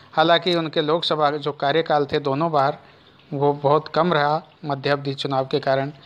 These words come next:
विधानसभा कार्यकाल उनका काफ़ी रहा, उसमें उन्होंने काम किए।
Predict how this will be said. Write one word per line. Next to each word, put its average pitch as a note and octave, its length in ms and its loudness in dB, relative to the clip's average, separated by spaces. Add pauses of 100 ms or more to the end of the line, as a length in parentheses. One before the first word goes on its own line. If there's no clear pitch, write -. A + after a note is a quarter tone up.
(280)
विधानसभा F3+ 520 2
कार्यकाल D3+ 520 0
उनका C#3 280 -6
काफ़ी C3+ 340 -6
रहा, C#3+ 300 -4 (800)
उसमें D3 260 0
उन्होंने C#3 320 4
काम C3+ 300 2
किए। C#3+ 400 2